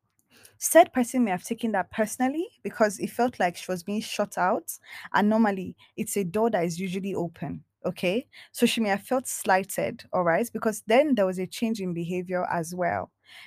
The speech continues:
But that was over time. But the friend started to realize that, "Oh my gosh, this person is closing me out. This person is shutting me out." And trust me, if you're somebody that's been very open to someone, they can tell when you've shut them out.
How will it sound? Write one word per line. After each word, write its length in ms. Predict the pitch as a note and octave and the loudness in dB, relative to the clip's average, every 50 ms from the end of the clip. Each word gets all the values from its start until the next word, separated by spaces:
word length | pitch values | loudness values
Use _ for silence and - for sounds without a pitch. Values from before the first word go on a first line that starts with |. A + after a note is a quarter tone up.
| - - | -6 2
But 240 | F3+ G3+ G3 - - | 4 4 4 4 4
that 100 | A#3 A#3+ A#3 | 4 6 6
was 160 | G3 G3 - - | 6 4 2 -2
over 280 | - G3+ F#3 F#3+ F#3 | -6 -2 -2 -2 -2
time. 480 | G3 - - G#3 F3+ F3 - - E3 - _ _ _ _ - | -2 -4 -8 -6 -6 -6 -6 -8 -10 -14 _ _ _ _ -2
But 180 | - G#3 A3+ G#3 | 2 4 4 4
the 80 | G#3+ A3+ | 4 0
friend 500 | - - - D4 D#4 D#4+ D#4 C4+ A#3+ A#3+ | -2 0 2 4 4 4 4 2 2 2
started 220 | - A#3 A#3 A#3 | 2 2 2 2
to 120 | - G3+ G3+ | 0 -4 -2
realize 500 | G#3 A3 A3+ A3+ G#3 G3+ F#3 F3+ F3+ - | 0 2 4 4 4 2 0 -2 -2 -2
that, 200 | - F3 - - - | -4 -4 -4 -4 -2
"Oh 100 | - A#3+ | 0 0
my 160 | B3+ A#3 G3+ | 2 0 0
gosh, 320 | F#3+ F3 F3 - - - - _ _ _ _ _ | -2 -4 -4 -4 -8 -12 -16 _ _ _ _ _
this 180 | - B3 A#3+ - | -4 -4 -4 -2
person 340 | - - A3+ A3+ - A3+ G3+ | -4 -4 -4 -4 -4 -4 -4
is 120 | F3+ - | -4 -6
closing 420 | - - - G#3 G#3 G3 G#3+ G#3+ | -10 -8 -6 -6 -4 -4 -4 -4
me 100 | G#3 G3 | -2 -2
out. 160 | F3+ F3 F3 E3+ | -2 -4 -4 -6
This 120 | - A#3 | -6 -6
person 260 | - G#3+ - - G3 | -6 -6 -6 -4 -6
is 60 | F3+ | -6
shutting 360 | - - G3+ G3 - - G#3 G3+ | -6 -6 -8 -8 -8 -6 -6 -6
me 140 | F#3+ F3+ | -4 -2
out." 300 | - - F3+ E3+ F3 - - - | 0 0 0 0 -2 -2 0 2
And 200 | A#3 A3 G#3+ G#3+ - - - - _ | 2 2 2 -2 -6 -14 -20 -14 _
trust 360 | - - D4 C#4+ - - - | -2 0 2 2 2 0 -2
me, 120 | A#3+ G#3+ | -2 -2
if 120 | A3+ A3+ - | 0 0 0
you're 80 | A#3 | -2
somebody 300 | A#3 - D4+ D#4 E4+ F4+ | -2 0 0 0 0 2
that's 240 | E4 C4 G3 F#3+ F3 | 2 2 2 2 0
been 200 | - F3 F3 F#3 | -2 -6 -6 0
very 240 | F3 G3 G#3 A#3+ - | 0 2 2 2 0
open 380 | - - F#3+ F#3 - A#3 A#3 B3 | 0 -2 -2 -2 0 2 2 2
to 100 | - G3 | 2 -2
someone, 460 | - - A3 G#3+ G#3 G3+ G#3 A3+ B3+ - - - - - | -4 -2 -2 -2 0 0 0 0 -2 -4 -8 -16 -12 -4
they 80 | - A#3 | -2 -2
can 300 | A3+ - A#3+ A#3 G#3+ G#3+ | 2 2 2 2 2 0
tell 360 | - - - D4 C#4+ C4+ A#3+ | -4 0 4 6 6 6 6
when 160 | G3+ G#3 A3 | 4 2 0
you've 140 | G#3 F3+ F3 | -2 -2 -4
shut 300 | - - - G3+ F#3 E3+ | -6 -4 -4 -4 -2 -2
them 160 | F3+ E3+ E3+ | -2 -2 -2
out. 440 | D#3+ D3+ D#3 D#3 - - - - - | -2 -4 -6 -8 -8 -10 -10 -10 -10